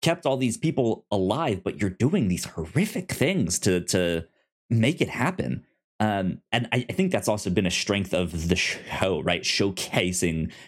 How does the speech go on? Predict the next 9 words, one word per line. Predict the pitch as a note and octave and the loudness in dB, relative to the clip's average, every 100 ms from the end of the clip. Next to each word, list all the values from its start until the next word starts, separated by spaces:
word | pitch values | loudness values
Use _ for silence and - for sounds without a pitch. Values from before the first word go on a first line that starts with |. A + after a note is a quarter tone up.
| _ | _
these | G2 F#2 | 0 0
people | - B2 F#2+ F2+ E2 | 0 0 2 2 2
who | E2 F2+ F2 E2+ D2+ _ _ _ _ _ _ _ | 2 2 2 2 -2 _ _ _ _ _ _ _
have | - A2+ G2 F#2+ F2 F2+ | -2 0 0 0 -2 -2
chosen | - - - C3 C3+ A#2+ A#2 | 0 0 2 4 4 4 2
to | A2+ | 2
do | G#2 A2+ | 4 4
these | G#2+ G2 | 4 0
horrific | - G2+ F2+ G2+ G2 G#2 - | 0 0 2 2 2 -2 -2